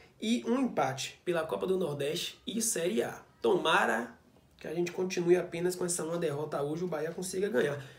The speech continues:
Eu acho que o Bahia tem condições de ganhar esse jogo, tem condições de trazer pontos pra lá. Respeitando sempre a equipe do C S A, vai jogar lá dentro de sua casa, é muito forte jogando em casa,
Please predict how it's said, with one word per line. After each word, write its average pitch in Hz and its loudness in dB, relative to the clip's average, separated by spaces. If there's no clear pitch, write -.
Eu - 8
acho 233 8
que 247 -2
o - -4
Bahia 214 2
tem 214 2
condições 202 0
de 190 0
ganhar 180 2
esse 180 0
jogo, 147 -2
tem 196 -2
condições 185 0
de 185 0
trazer 185 0
pontos 175 -2
pra 220 -2
lá. 135 -4
Respeitando 180 2
sempre 170 -2
a - 0
equipe 170 -8
do 170 -4
C 156 -2
S 151 -2
A, 143 -2
vai 147 -4
jogar 143 -2
lá 131 -4
dentro 147 -10
de 131 -8
sua - -8
casa, 180 2
é 170 -4
muito 170 -2
forte 170 -2
jogando 151 0
em 143 -4
casa, 165 -4